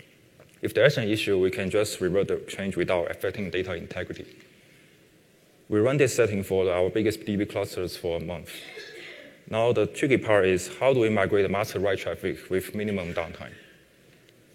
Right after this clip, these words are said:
We came up with a pretty nice solution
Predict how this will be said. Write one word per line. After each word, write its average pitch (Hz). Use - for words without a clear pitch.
We 110
came 151
up 156
with 113
a 104
pretty 113
nice 107
solution 87